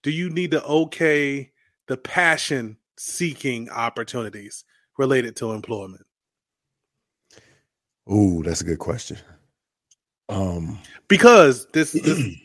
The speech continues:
Speaker 2: <clears throat>
Speaker 1: let me frame it for you. You have people who wanna be actors,
Speaker 2: Mm-hmm.
Speaker 1: musicians, actors wanna go to L A. Musicians wanna go to, you know,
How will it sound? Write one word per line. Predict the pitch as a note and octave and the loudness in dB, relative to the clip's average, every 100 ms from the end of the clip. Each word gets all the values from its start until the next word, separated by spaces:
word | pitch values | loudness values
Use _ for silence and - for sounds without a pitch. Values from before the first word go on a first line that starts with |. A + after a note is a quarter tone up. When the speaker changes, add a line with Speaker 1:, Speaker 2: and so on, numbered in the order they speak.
| _ | _
Speaker 2:
<clears throat> | _ - | _ 0
Speaker 1:
let | D3 C#3+ | 0 0
me | |
frame | C3+ F#3 F#3+ | -2 4 4
it | C#3 | 4
for | - B2+ A2+ | 0 -2 -2
you. | G#2 G2 _ _ _ _ _ _ _ _ _ _ _ _ _ _ A#2+ | -6 -12 _ _ _ _ _ _ _ _ _ _ _ _ _ _ -2
You | C#3+ E3 | 2 2
have | D3 C#3+ | 0 0
people | D#3+ D3 D#3 | -2 -2 -2
who | C#3+ | -2
wanna | C3+ B2 G#2+ | -2 -4 -6
be | A2 | -6
actors, | A#2+ B2+ C3 - D3+ C#3+ - - _ _ | -4 -4 -4 -4 -6 -6 -10 -18 _ _
Speaker 2:
Mm-hmm. | F2 F2+ E2 G2 B2 | -8 -6 -4 -2 -2
Speaker 1:
musicians, | A#2 C#3 E3 E3 D3+ - | -2 0 0 0 -8 -2
actors | C3 D3 D#3 E3+ D3 | 2 2 2 -2 -2
wanna | C#3+ C3+ | -4 -4
go | C3+ | -2
to | C3+ C3+ | -2 -2
L | B2+ B2+ | -2 -2
A. | G#2+ G#2+ _ _ - - _ | -4 -12 _ _ -20 -20 _
Musicians | A#2+ A#2+ B2 F3+ F#3+ F#3 F3 D3+ C#3 | -8 -4 6 6 6 -2 -2 -6 -6
wanna | B2 A#2 | -6 -4
go | B2 A#2+ | -4 -4
to, | A2 G#2+ _ _ _ _ | -6 -10 _ _ _ _
you | D#3+ | -2
know, | C3+ A#2 A2 | -2 -4 -8